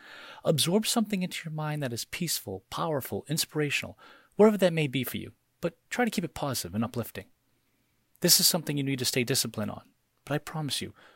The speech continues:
you will really enjoy the process just as much as the results you gain from it. Daily routines in general are vital for maintaining our mental health and emotional state.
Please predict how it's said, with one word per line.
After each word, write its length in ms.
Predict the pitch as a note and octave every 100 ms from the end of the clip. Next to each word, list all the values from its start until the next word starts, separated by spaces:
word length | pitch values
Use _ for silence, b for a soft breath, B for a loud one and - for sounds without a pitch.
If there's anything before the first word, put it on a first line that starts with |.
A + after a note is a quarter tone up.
| b -
you 80 |
will 100 | D#3
really 320 | B2+ C#3+ F3 E3+
enjoy 300 | C#3+ C#3+ C3
the 60 |
process 480 | A#2 C3+ A#2+ - G#2+
just 500 | - - F3+ F3 -
as 60 | D#3
much 200 | C#3 -
as 120 | B2+
the 100 | A#2+
results 340 | A2 A#2+ A#2
you 80 | A2+
gain 220 | G#2 G#2
from 240 | G#2+ - F2
it. 80 | - _ _ _ _ _ _ _
Daily 240 | - D#3+ F3
routines 440 | B2 - D#3 C3+
in 120 | G#2+
general 400 | G#2 C#3+ D3 A2+ -
are 60 |
vital 380 | A2 A2 D#3 C#3+
for 120 | -
maintaining 540 | A2+ A2 G#2+ - C3 G#2+
our 80 | G#2
mental 300 | B2+ B2+ A2+
health 320 | C3+ A2+ -
and 80 | G#2+
emotional 340 | A2+ A2 G#2+
state. 380 | - D3 A#2